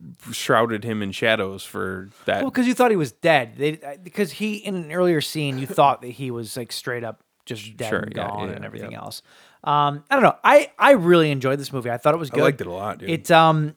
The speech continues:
Speaker 2: it definitely holds up for a lot of movies from the eighties that don't hold up. This is definitely one that is, I think, I would say worth your time to watch if you're into this kind of stuff.
Speaker 1: Yeah,
Speaker 2: It's
Speaker 1: and it's, uh, f-, I watched it on Tubi. How'd you watch it?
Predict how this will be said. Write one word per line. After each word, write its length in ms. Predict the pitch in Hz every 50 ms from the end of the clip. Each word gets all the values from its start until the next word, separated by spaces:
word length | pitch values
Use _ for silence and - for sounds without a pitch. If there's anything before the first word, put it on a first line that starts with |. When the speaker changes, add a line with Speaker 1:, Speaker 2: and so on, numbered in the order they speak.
| _ _ -
Speaker 2:
it 160 | - 170 156
definitely 300 | 135 165 160 160 175 175
holds 260 | 156 170 165 151 135 156
up 140 | 151 139 -
for 100 | - 147
a 40 | 139
lot 160 | 131 139 143
of 80 | 160 156
movies 260 | 151 147 147 151 -
from 80 | - 143
the 100 | 139 123
eighties 400 | 120 123 127 131 143 147 127 -
that 200 | 131 120 120 107
don't 220 | 123 113 127 139
hold 200 | 127 156 165 151
up. 180 | 170 175 175 -
This 160 | - 131 - -
is 160 | 135 127 123 113
definitely 340 | 135 127 - - 131 127
one 360 | 127 123 120 120 117 120 120 117
that 460 | 120 113 110 110 113 _ - - - -
is, 240 | 147 147 131 120 - -
I 80 | 131
think, 260 | 135 - 226 247 - - - -
I 100 | 160 233
would 140 | 269 359 -
say 100 | - 294
worth 220 | 247 247 254 247
your 80 | - 254
time 180 | - 240 233 240
to 40 | 247
watch 320 | 254 277 233 160 - - - - _ _ _ _ _ _ -
if 160 | - 180 175 -
you're 80 | 196
into 100 | 208 196 165
this 100 | 147 131
kind 140 | - 120
of 60 | 117 -
stuff. 240 | - 127 117 - _ -
Speaker 1:
Yeah, 280 | - 185 160 98 95 110 -
Speaker 2:
It's 100 | - 196
Speaker 1:
and 100 | 165 175
it's, 220 | 180 170 - - 185
uh, 280 | - 156 170 170 165
f-, 180 | 156 156 - -
I 160 | 101 135 151
watched 300 | 160 180 185 185 - - 185
it 40 | 180
on 140 | 170 147
Tubi. 420 | 127 - - 156 156 143 127 117 127
How'd 220 | 131 127 127 131 127
you 100 | 120 120
watch 240 | 107 98 98 -
it? 140 | - - _